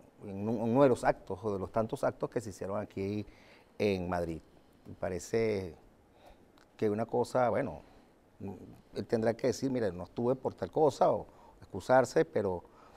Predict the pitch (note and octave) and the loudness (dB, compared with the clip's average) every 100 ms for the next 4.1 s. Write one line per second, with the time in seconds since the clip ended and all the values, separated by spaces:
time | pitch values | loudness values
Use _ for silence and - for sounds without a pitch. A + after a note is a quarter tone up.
0 | - - G2+ A#2+ A3 C#3+ - G2+ G2+ - | -20 -2 4 6 6 4 2 -2 -4 -4
1 | G#2+ D#3 C#3 A2 F#2 G#2 G#2 A2 F#2 - | -2 -2 -2 -4 -2 -4 -4 -4 -6 -10
2 | - G2+ A2 F#2+ - A#2+ G#2 E2+ - - | -14 -8 -8 -8 -4 -2 -2 -6 -18 -20
3 | - - A#2+ A#2 B2 G2+ F2+ - F2+ D#2 | -20 2 6 6 6 0 -8 -6 -8 -8
4 | - | -16